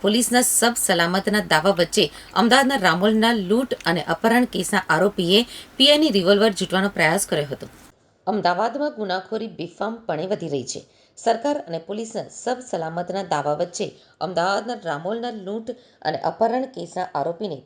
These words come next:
પીઆઈની રિવોલ્વર ઝૂંટવાનો પ્રયાસ કર્યો હતો. આરોપીને રામોલથી ક્રાઇમ બ્રાન્ચ લઈ જતી વખતે પોલીસ અને આરોપી વચ્ચે ઝપાઝપી થઈ હતી. પોલીસે બચાવમાં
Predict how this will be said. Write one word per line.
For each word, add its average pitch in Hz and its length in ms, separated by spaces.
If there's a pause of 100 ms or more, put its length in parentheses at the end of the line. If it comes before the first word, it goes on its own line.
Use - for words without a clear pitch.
(100)
પીઆઈની 254 380
રિવોલ્વર 247 480
ઝૂંટવાનો 180 520
પ્રયાસ 170 500
કર્યો 143 220
હતો. 131 180 (800)
આરોપીને 185 400
રામોલથી 196 440
ક્રાઇમ 165 260
બ્રાન્ચ 202 400
લઈ 180 140
જતી 156 240
વખતે 165 440 (260)
પોલીસ 262 360
અને 170 100
આરોપી 185 380
વચ્ચે 185 260
ઝપાઝપી 175 680
થઈ 180 220
હતી. 240 380 (240)
પોલીસે 302 300
બચાવમાં 196 480